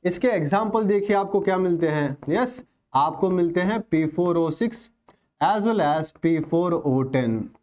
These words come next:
है ना? अब ये दो स्पेसिफिक एग्जांपल्स में अगर आप देखेंगे, आप फॉस्फोरस की ऑक्साइड्स, अ, जो हैं, ठीक है, इनमें अगर आप अपनी ऑक्सीडेशन स्टेट्स को फाइंड करते हैं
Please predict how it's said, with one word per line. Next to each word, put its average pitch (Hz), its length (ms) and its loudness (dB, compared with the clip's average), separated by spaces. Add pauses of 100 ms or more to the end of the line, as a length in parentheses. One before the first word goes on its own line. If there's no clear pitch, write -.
(440)
है 175 100 2
ना? 233 180 -2 (200)
अब 165 160 0
ये 214 180 2
दो 247 160 0
स्पेसिफिक 196 460 0
एग्जांपल्स 185 640 0
में 202 120 2
अगर 175 180 2
आप 185 120 2
देखेंगे, 151 560 0 (400)
आप 208 280 2 (160)
फॉस्फोरस 202 600 0
की 226 120 -2
ऑक्साइड्स, 196 640 0 (380)
अ, 156 340 2
जो 151 240 0
हैं, 180 340 -2 (160)
ठीक 196 140 0
है, 254 60 2 (100)
इनमें 196 260 2
अगर 196 200 2
आप 196 180 0
अपनी 190 240 0
ऑक्सीडेशन 170 580 0
स्टेट्स 214 360 -2
को 214 120 0
फाइंड 165 340 0
करते 143 260 0
हैं 123 120 -2